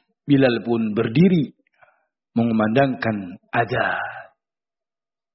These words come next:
Falamma sakata, ketika Bilal sudah selesai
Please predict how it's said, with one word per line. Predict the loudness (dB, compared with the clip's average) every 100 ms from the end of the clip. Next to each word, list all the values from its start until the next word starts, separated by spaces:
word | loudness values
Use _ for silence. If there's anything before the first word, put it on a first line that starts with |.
| _ _ _ _ _ _ _ _ _ _ _ _ _ _ _ _ _ _
Falamma | 2 4 2 2
sakata, | -2 -2 -6 -8 -12 _ -20 -20 _ _ _ _ -2
ketika | 0 0 2 2 2
Bilal | 0 -4 2 4 6 6 4 4 2 -4 -14
sudah | -16 -6 -6
selesai | -4 -6 -8 -6 -4